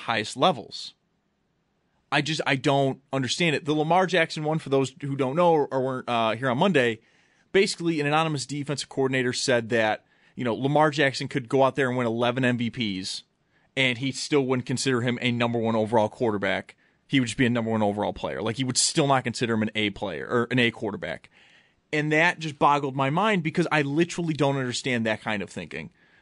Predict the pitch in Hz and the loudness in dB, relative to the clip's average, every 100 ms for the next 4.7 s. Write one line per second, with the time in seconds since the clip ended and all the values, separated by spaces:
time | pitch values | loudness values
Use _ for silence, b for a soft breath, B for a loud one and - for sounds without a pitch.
0 | - 123 156 151 - 131 123 143 139 156 | -10 -4 -2 -2 -4 -6 -2 0 0 0
1 | 175 139 143 147 135 - 170 170 214 202 | 0 -2 -2 -2 -2 0 4 4 4 4
2 | 175 120 - 139 160 170 - 196 185 120 | 2 0 0 2 2 0 -4 0 2 2
3 | 101 101 b b - 143 151 147 135 - | 0 -2 b b 2 2 2 -2 -4 -4
4 | 196 160 127 190 190 151 | -2 -2 0 2 2 2